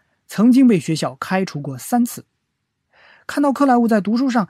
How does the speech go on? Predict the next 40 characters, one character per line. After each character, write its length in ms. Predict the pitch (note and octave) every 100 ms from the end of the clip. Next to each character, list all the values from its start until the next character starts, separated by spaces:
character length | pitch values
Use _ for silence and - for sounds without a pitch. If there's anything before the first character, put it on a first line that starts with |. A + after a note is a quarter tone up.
| _
好 120 | -
像 140 | G3 E3+
没 160 | F3+
什 120 | C4+
么 60 | E3
出 180 | C3 E3
息， 200 | C#3 - _ _ _
父 200 | _ A3
母 260 | F#3 D3+ -
就 140 | - E3
在 140 | C#3+
他 160 | C3+ D#3+
十 200 | - D#3
八 200 | A3 A3+
岁 120 | F#3+
的 100 | C3+
时 120 | -
候 220 | B2 C3+ - _ _
送 240 | _ - E3+
他 160 | C#3+
去 280 | E3+ - B2+ -
东 220 | A#3 A3+
印 180 | A3+ D3+
度 100 | C#3
公 180 | F#3 G3
司 240 | - G3 - _ -
担 160 | F3
任 140 | E3+ C#3+
贸 260 | G3+ G3
易 120 | D#3
站 180 | C3+ D3
的 120 | A#2 A#2 -
低 140 | A#3+
级 160 | F#3 A#2+
文 180 | A2
官。 240 | C3 F3 F#3+ _ _ _ _ _ _ _
没 100 | A#2+
想 200 | A#2+ A2
到 80 | A2+
啊， 180 | A2+